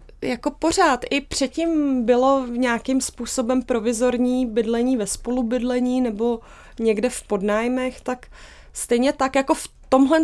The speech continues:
tom nějaký to provizorium, ehm, přetrvává, ale já se snažím jako myslet pozitivně, že, eh, tak když to nepůjde v Praze, tak si člověk tu loď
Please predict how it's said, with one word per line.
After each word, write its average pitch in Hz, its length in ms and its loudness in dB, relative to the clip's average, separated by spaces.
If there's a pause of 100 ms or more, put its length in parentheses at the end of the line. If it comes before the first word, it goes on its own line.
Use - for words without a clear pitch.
(160)
tom 302 400 2 (540)
nějaký 247 380 0
to 311 120 -2
provizorium, 262 1160 0 (100)
ehm, 185 560 -6 (600)
přetrvává, 240 800 2
ale 247 160 4
já 240 100 4
se 262 120 -4
snažím 254 360 0
jako 254 440 0
myslet 247 500 -2
pozitivně, 233 680 0
že, 233 280 -2 (680)
eh, 226 240 -4
tak 233 120 0
když 208 240 -4
to 262 100 2
nepůjde 247 320 0
v - 100 -6
Praze, 208 360 -4
tak 240 260 -10
si - 280 -8
člověk 220 440 -6
tu 240 160 -2
loď 233 340 -6